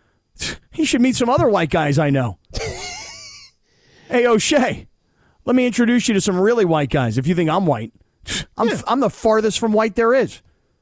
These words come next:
Speaker 1: Seriously. I'll introduce you to some white guys. Those are the whitest dudes you'll ever meet. Not me. I'm cool, man. Not just some old white guy.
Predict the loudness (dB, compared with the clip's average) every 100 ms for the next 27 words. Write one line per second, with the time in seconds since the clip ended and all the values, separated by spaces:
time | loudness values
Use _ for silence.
0 | _ _ _ _ _ -6 0 2 2 -2
1 | -6 -12 _ _ -4 0 2 2 2 2
2 | 0 0 0 2 0 0 0 0 2 2
3 | 2 0 0 2 2 0 0 2 2 2
4 | 0 0 0 -2 -2 -2 0 0 0 -2
5 | _ _ _ -6 -4 0 0 2 2 0
6 | -2 -6 _ _ _ _ _ -20 -18 -8
7 | -4 0 0 2 0 0 -2 -2 -2